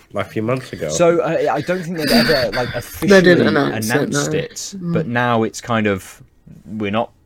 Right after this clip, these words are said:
Speaker 2: making these anymore."
Speaker 3: Hmm.
Speaker 2: Uh, and I,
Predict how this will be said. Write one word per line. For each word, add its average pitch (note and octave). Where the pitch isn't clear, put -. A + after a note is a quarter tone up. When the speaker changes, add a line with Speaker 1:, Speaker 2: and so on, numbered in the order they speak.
Speaker 2:
making C3
these A2+
anymore." A2
Speaker 3:
Hmm. G3+
Speaker 2:
Uh, E3+
and B2
I, B2+